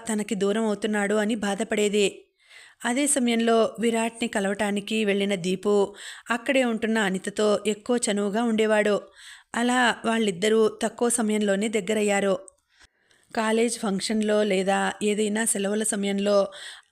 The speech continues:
అను కూడా విరాట్, అనితలని కలిసేది. అప్పుడు దీపు ఎక్కువగా అనితతో మాట్లాడడం చూసి ఈర్ష్యపడేది అను.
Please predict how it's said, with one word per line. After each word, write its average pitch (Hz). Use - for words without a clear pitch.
అను 226
కూడా 214
విరాట్, 220
అనితలని 208
కలిసేది. 220
అప్పుడు 240
దీపు 214
ఎక్కువగా 220
అనితతో 214
మాట్లాడడం 208
చూసి 208
ఈర్ష్యపడేది 214
అను. 220